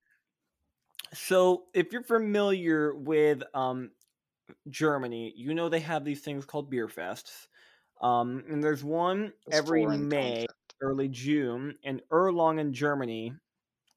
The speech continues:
Speaker 1: uh, which is where, um, my dad's company is. So we've, I've been over there a few times, and it's, it's mostly eating and drinking and watching people sing, and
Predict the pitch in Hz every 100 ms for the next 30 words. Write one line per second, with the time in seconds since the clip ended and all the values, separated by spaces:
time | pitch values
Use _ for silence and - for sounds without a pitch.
0 | - 123 127 127 131 139 135 127 127 120
1 | 120 120 123 123 117 127 117 - 131 120
2 | 120 98 120 117 - 117 117 - 123 110
3 | 117 120 117 104 90 - - 87 71 60
4 | - _ _ _ _ _ - - 156 151
5 | 156 147 165 147 160 160 165 170 170 160
6 | 147 139 139 135 127 123 127 123 120 123
7 | 123 - 120 127 - - - 160 151 127
8 | 113 113